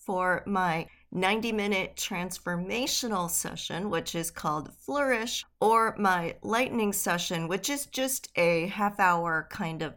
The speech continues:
touch base moment. And I have to tell you, even half hour conversation,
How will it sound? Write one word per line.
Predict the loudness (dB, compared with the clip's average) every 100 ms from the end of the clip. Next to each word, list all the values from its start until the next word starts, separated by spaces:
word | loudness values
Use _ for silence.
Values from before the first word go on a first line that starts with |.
| -12
touch | -4 -4 -4 -6 -4
base | -2 0 -2 -2
moment. | 0 0 -2 -6 -8 -12 -4
And | -2
I |
have | 0 -2
to | -6
tell | -6 -2 0
you, | 0 -2 -4 -8
even | -4 -2 -2 -2 -6 -2
half | 2 4 4
hour | 2 2 -2
conversation, | -4 -8 -6 -6 -6 -4 -4 -4 -6 -6 -8